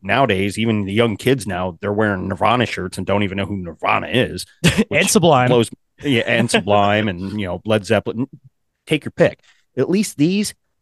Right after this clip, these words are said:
Speaker 1: most people are gonna know exactly what the spinoff is. And I, I, I love it. I, I've perused the, the website a few times now, and I, I still can't, I can't lock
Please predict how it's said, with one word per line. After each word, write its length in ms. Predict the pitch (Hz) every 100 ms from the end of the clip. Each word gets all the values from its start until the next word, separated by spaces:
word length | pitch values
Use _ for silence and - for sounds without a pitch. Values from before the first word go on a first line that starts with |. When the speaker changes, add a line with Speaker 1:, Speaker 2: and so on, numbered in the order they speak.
| _ 233
Speaker 1:
most 160 | 220
people 200 | 208 185
are 60 | 180
gonna 160 | 156
know 340 | 107 110 131 104
exactly 640 | 92 110 117 - 104 92 - _ _
what 260 | 98 120 127
the 80 |
spinoff 540 | 123 - 113 98 95 104
is. 320 | 98 - - -
And 400 | 101 104 98 95 _ _ _ _ _ _ _
I, 180 | 98 131 -
I, 200 | 113 - 117
I 80 |
love 240 | 123 123 127
it. 120 | -
I, 160 | 113 113
I've 260 | 110 101 - _
perused 440 | _ 117 127 117 -
the, 260 | 101 101 -
the 60 |
website 380 | 104 113 - 104
a 40 |
few 200 | 90 123
times 420 | - 104 110 113 110
now, 240 | 107 110
and 80 | 92
I, 80 | 87
I 120 | - 131
still 260 | - 139
can't, 340 | - 139 123 - _ _ _ -
I 60 |
can't 300 | - - 180 -
lock 220 | 120